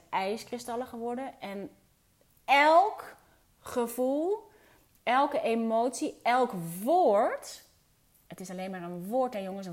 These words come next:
Woorden hebben power beyond measure. Ik heb op mijn arm een tatoeage van een, ehm, pistool. Die staat, en daar staan, komen hartjes en sterren uit. Eh, dit staat, eh,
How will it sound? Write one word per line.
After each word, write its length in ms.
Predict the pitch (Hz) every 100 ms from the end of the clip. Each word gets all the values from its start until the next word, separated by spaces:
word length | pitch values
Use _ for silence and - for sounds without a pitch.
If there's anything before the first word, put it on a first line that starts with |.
| 175
Woorden 440 | 214 254 240 208 196
hebben 320 | 214 196 190 - - - -
power 800 | 294 311 339 302 247 190 180 - - - _ _ _
beyond 760 | 185 226 233 214 196 190 185
measure. 400 | 190 202 202 196
Ik 140 | - 262
heb 120 | 247
op 80 | 226
mijn 160 | 214
arm 260 | - 220 220
een 140 | 208
tatoeage 560 | - 208 214 202 214 208
van 200 | - 196
een, 340 | 190 185 180 -
ehm, 280 | 185 185 185 -
pistool. 600 | 202 - 220 269 381 - _ _ _ _ _ _ -
Die 180 | 175 185
staat, 340 | - 190 185
en 160 | - 185
daar 180 | 180 185
staan, 300 | 185 170 -
komen 260 | - 180 180
hartjes 420 | 190 202 185 -
en 200 | 185 175
sterren 340 | - 190 196 -
uit. 300 | 214 254 _ - - - - _
Eh, 280 | - 190 185 - -
dit 340 | 185 226 240
staat, 400 | 240 220 202 - -
eh, 100 | _